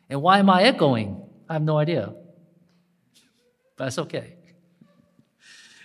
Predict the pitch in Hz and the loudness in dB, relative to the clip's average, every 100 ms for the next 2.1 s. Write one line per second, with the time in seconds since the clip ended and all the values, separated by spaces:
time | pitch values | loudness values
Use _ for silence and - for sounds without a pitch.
0 | 160 - - 123 117 127 127 135 113 127 | -20 -18 -20 -16 -12 -10 -10 -10 -12 -14
1 | - 170 143 135 127 - 135 135 127 110 | -10 -8 -6 -6 -10 -12 -10 -8 -8 -12
2 | 101 | -16